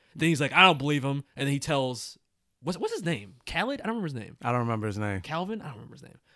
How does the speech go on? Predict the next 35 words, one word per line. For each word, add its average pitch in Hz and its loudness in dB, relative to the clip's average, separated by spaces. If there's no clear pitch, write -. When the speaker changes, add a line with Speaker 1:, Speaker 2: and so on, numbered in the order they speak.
Speaker 1:
But 170 0
the, 165 -2
the, 143 0
the 151 -4
idol. 123 -2
You 156 -8
tell, 190 8
uh, 143 -10
he 147 -4
tells 196 4
the 147 -2
idol, 147 2
and 135 -2
then 139 -2
the 139 -2
idol 139 -2
goes 127 -4
to - -10
check 135 -6
on 117 -14
you. 107 -20
But 156 2
if 131 -4
you 143 -8
kill 247 2
your 247 2
father 156 4
and 131 -6
the 135 -6
idol 175 4
goes 160 2
to 135 -12
check 180 -2
on 127 -2
you, 113 -10